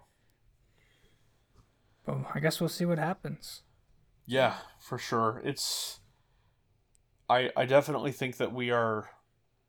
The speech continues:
Speaker 2: nearing the light at the end of the tunnel, if you will. I,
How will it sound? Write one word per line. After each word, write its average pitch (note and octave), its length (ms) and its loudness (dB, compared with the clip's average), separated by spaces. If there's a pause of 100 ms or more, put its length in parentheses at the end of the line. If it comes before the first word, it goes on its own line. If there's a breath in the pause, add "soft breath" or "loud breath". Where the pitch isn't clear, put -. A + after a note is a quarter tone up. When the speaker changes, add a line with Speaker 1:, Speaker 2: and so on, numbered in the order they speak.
(580)
Speaker 2:
nearing C#3 640 -2
the D#3 100 2
light D#3 260 4
at - 100 -6
the D#3+ 120 -2
end D#3+ 100 -2
of D3+ 100 -10
the D3+ 60 -18
tunnel, D#3+ 420 2 (320)
if - 160 -10
you D#3+ 80 -6
will. D#3+ 460 4
I, A#2 160 -2